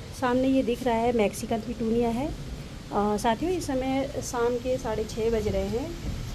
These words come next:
और, अ, यहाँ पर temperature फ़ोर-, दिन में forty degree तक चला जा रहा है।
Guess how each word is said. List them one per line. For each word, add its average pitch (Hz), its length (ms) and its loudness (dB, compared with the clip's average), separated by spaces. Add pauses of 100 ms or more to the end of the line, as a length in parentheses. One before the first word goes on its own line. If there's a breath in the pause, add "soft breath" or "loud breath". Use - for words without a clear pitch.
(180)
और, 208 340 4
अ, 196 1160 -2
यहाँ 208 300 -2
पर 226 460 0
temperature 214 560 0 (600)
फ़ोर-, 220 280 -2
दिन 214 140 6
में 226 180 6
forty 226 340 0
degree 220 320 2
तक 214 160 -2
चला 202 300 -2
जा 185 160 0
रहा 185 120 0
है। 269 260 -2